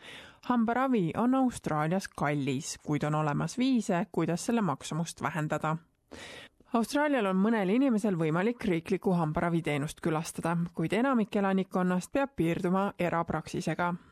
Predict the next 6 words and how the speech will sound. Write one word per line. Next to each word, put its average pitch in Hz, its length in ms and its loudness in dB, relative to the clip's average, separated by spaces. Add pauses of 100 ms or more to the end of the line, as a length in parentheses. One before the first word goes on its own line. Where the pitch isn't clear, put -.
(120)
Sellised 170 460 0
patsiendid 180 500 0
maksavad 175 480 0
omaendi 202 560 2
taskutest 180 720 -2
ning 143 160 -2